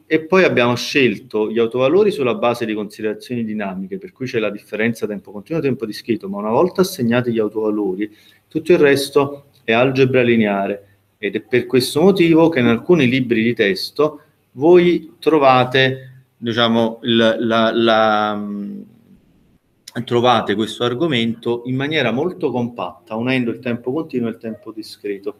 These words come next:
perché effettivamente si può fare, ha senso farlo, perché, diciamo, è solamente un'assegnazione di autovalori a una matrice opportuna, va bene? Ok, finiamo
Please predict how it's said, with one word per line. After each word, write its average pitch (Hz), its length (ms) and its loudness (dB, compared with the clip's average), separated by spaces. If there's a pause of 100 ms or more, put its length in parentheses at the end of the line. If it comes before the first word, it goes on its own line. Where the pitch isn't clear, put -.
(460)
perché 151 640 0
effettivamente 147 1120 2
si 131 160 -2
può 120 140 0
fare, 92 640 -6
ha 110 100 -8
senso 117 540 -2
farlo, 95 460 -6
perché, 123 440 -2 (420)
diciamo, 127 500 0
è 135 60 -2
solamente 180 760 2
un'assegnazione 147 1200 0
di 117 140 2
autovalori 147 640 4
a 156 80 0
una 127 160 -4
matrice 110 400 -6
opportuna, - 580 -20 (300)
va - 100 -20
bene? 127 400 -4 (2750)
Ok, 110 640 0 (140)
finiamo 151 800 -2